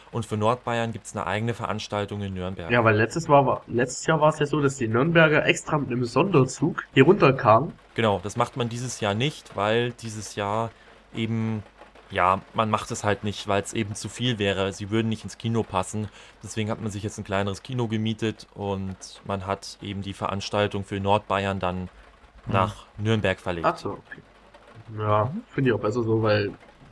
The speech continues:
Speaker 2: letztes Jahr sind wir schon aus allen Nähten geplatzt, da haben oben schon die Leute gestanden. Ja,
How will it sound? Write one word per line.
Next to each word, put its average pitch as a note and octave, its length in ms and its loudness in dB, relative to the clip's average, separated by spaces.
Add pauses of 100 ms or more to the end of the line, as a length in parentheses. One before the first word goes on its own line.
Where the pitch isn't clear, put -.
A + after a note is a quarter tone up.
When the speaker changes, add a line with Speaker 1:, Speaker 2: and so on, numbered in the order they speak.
(340)
Speaker 2:
letztes A#2 300 0
Jahr B2+ 180 8
sind C3 120 4
wir A2+ 60 2
schon A#2+ 140 -2
aus A2+ 160 0
allen A#2+ 240 2
Nähten C#3 300 4
geplatzt, B2 400 2
da A#2 60 6
haben A#2 120 4
oben B2+ 220 2
schon C3 160 2
die B2 60 4
Leute A#2 260 4
gestanden. D3+ 680 -2 (3250)
Ja, G#2 160 -10